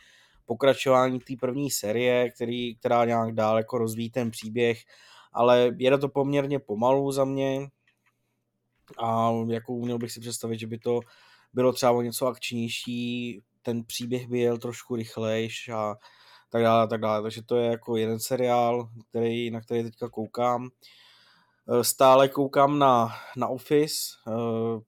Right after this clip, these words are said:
to samozřejmě, to je prostě, tam je těch sérií strašně moc, takže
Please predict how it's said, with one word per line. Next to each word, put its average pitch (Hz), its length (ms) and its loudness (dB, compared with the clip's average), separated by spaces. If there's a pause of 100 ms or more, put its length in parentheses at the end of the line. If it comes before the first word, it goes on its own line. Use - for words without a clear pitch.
(120)
to 113 200 -2
samozřejmě, 117 400 -4 (220)
to - 80 -6
je 113 120 -2
prostě, 110 320 -12
tam 113 140 -4
je 113 60 -4
těch 117 180 -10
sérií 113 260 0
strašně 117 400 -8
moc, 110 340 -6
takže 113 420 -6